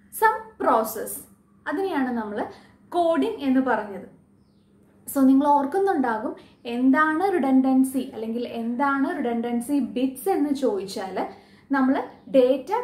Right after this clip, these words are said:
ട്രാൻസ്ഫർ ചെയ്യുമ്പോൾ, നെറ്റ്വർക്കിൽ ഡേറ്റ നമ്മൾ ട്രാൻസ്ഫർ ചെയ്യുന്ന സമയത്ത് അതിൽ ധാരാളം എറേഴ്സ് വരാറുണ്ട്.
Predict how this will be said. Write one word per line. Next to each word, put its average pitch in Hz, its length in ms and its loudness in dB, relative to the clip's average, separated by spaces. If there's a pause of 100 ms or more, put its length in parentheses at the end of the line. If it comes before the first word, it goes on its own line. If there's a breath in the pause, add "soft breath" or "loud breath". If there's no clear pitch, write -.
(120)
ട്രാൻസ്ഫർ 262 640 0
ചെയ്യുമ്പോൾ, 247 680 -2
നെറ്റ്വർക്കിൽ 240 720 -6
ഡേറ്റ 226 340 -4
നമ്മൾ 269 320 0 (180)
ട്രാൻസ്ഫർ 240 540 -6
ചെയ്യുന്ന 247 420 -4
സമയത്ത് 202 600 -6 (720 loud breath)
അതിൽ 466 180 4 (200)
ധാരാളം 349 500 -2 (200)
എറേഴ്സ് 302 400 0
വരാറുണ്ട്. 240 680 0